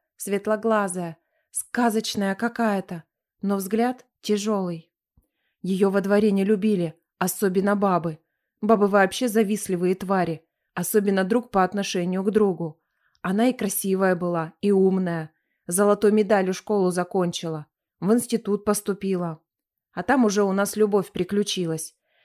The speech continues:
Никогда никого не люби, Антоха. Почему? Были и другие фотографии, черно-белые, но на них она все равно выделялась, выглядела яркой,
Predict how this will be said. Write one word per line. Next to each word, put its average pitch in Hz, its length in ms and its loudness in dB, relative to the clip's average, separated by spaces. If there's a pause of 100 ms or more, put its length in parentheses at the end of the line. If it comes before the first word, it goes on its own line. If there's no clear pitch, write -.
(140)
Никогда 208 520 2
никого 196 380 2
не 202 100 2
люби, 202 280 2
Антоха. 180 600 -2 (560)
Почему? 220 720 -4 (720)
Были 277 280 2
и 247 80 4
другие 240 400 0
фотографии, 208 840 -2 (300)
черно-белые, 208 920 0 (340)
но 220 120 2
на 226 100 6
них 294 240 0
она 226 160 2
все 220 160 -4
равно 208 260 0
выделялась, 196 760 -2 (340)
выглядела 208 480 0
яркой, 190 600 -4